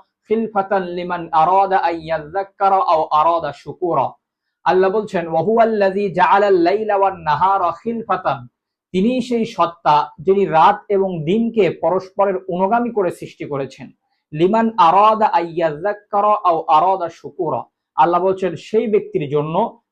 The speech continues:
যে উপদেশ গ্রহণ করতে চায় কিংবা শুকরিয়া জ্ঞাপন করতে চায়।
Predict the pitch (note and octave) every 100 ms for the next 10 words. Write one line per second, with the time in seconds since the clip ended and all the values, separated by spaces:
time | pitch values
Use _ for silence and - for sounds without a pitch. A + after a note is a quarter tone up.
0 | - D3+ F#3 - - F#3+ F3+ D#3+ D#3+ E3
1 | G#3+ - F3 - F#3 - D#3 A3+ A#3 G3+
2 | F#3+ D#3 - A3+ A3+ F#3+ D#3+ C#3+ - G#3
3 | D3+ D3 - C3